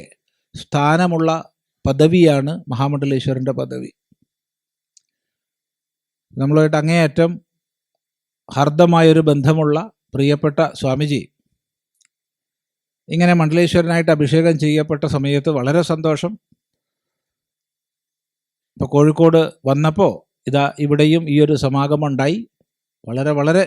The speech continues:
സന്തോഷം. നേരത്തെ സൂചിപ്പിച്ച പോലെ ഔപചാരികമായിട്ട് ഒരു പദ്ധതിയും മുൻകൂട്ടി ആസൂത്രണം ചെയ്തിട്ടില്ല. ഇന്നലെ വൈകിട്ട് ഇങ്ങനെ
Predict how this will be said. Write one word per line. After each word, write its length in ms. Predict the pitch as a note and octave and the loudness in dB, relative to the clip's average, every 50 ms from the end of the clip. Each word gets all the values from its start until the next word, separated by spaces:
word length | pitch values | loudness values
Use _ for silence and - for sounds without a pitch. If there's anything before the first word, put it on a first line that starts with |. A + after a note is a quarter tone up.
| - - | -2 -8
സന്തോഷം. 520 | - - C#3 C3+ C3+ C3+ C3 A#2 - A#2+ - _ _ _ _ _ _ _ _ _ _ _ _ _ - | -10 -8 -6 -4 -2 -2 -2 -4 -6 -10 -16 _ _ _ _ _ _ _ _ _ _ _ _ _ -6
നേരത്തെ 320 | C3+ C#3 D3 D3+ D#3 E3 D3+ | -2 -2 -2 0 -2 -2 0
സൂചിപ്പിച്ച 520 | C#3+ D3+ D3+ D3+ D#3+ D#3+ E3+ D#3+ - E3+ | 2 2 2 2 2 0 0 0 0 0
പോലെ 340 | D#3+ D#3+ D#3+ D3+ D3+ E3 G3+ A#3 - _ _ _ _ _ _ _ _ _ _ - | 0 0 2 0 2 0 0 -2 -6 _ _ _ _ _ _ _ _ _ _ -8
ഔപചാരികമായിട്ട് 840 | B2 C3 C3+ B2+ D#3 D#3 E3 E3 E3 E3+ E3 E3+ E3 E3+ E3+ D#3+ E3+ | -6 -2 0 2 2 2 4 2 2 2 2 2 2 0 0 0 0
ഒരു 180 | D#3 D#3 E3+ F#3+ | 0 0 0 0
പദ്ധതിയും 480 | F3+ E3+ D#3+ D3 D#3 D#3 D#3+ E3+ E3 | -2 -2 -4 -2 -2 0 0 0 0
മുൻകൂട്ടി 400 | E3 D3+ D3+ D3 D#3 E3 D#3+ E3 | 0 -2 -2 -2 -2 -2 -2 -2
ആസൂത്രണം 600 | D#3+ D3+ C#3 C3+ - D3+ D3+ D3 D#3 D#3 E3 E3 D#3 | -2 -2 -2 -2 -2 -2 -2 -2 -2 -2 -2 -2 -2
ചെയ്തിട്ടില്ല. 520 | D3 D3 C#3+ D3 D3+ D3 D3+ C#3+ C3 C3+ D3 E3 - _ _ _ _ _ _ _ _ _ _ _ _ _ _ _ _ _ - | -2 0 0 0 -2 -2 -4 -6 -4 -4 -6 -6 -8 _ _ _ _ _ _ _ _ _ _ _ _ _ _ _ _ _ -8
ഇന്നലെ 540 | C#3 C#3 C#3+ D3+ E3 F3+ F#3+ G3+ G3 D#3+ A#2+ - - _ _ _ - - - - - _ _ _ _ _ _ _ _ _ _ _ - | -4 -2 -2 0 2 4 4 6 6 4 2 0 -4 _ _ _ -20 -20 -20 -20 -20 _ _ _ _ _ _ _ _ _ _ _ -8
വൈകിട്ട് 840 | B2 C#3 D3 D3+ E3 F3 F#3 G3 F3+ G3+ G#3+ G#3 F3+ C#3+ - C#3+ A2+ F2 - _ _ _ _ _ _ _ _ _ _ _ _ _ _ _ _ _ _ _ _ _ _ _ _ _ _ _ _ _ _ _ - | -4 -2 0 2 4 4 4 4 4 4 6 6 4 4 2 -4 -4 -6 -10 _ _ _ _ _ _ _ _ _ _ _ _ _ _ _ _ _ _ _ _ _ _ _ _ _ _ _ _ _ _ _ -6
ഇങ്ങനെ 240 | C#3+ D#3 D#3+ D#3+ | -4 -2 -2 -2